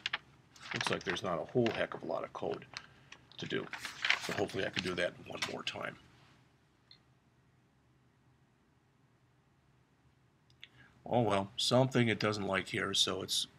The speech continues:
giving me some debug message in here, so it's not printing anything out.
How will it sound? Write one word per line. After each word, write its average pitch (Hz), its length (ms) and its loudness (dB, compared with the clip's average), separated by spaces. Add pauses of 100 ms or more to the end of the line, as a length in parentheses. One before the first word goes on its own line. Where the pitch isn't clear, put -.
(180)
giving 104 220 2
me 95 80 0
some 92 240 2
debug 95 480 2
message - 380 -2
in - 100 -10
here, 92 340 -2
so - 240 -2 (140)
it's - 120 -12
not 98 220 2
printing 98 260 0
anything 90 360 -4
out. - 240 -4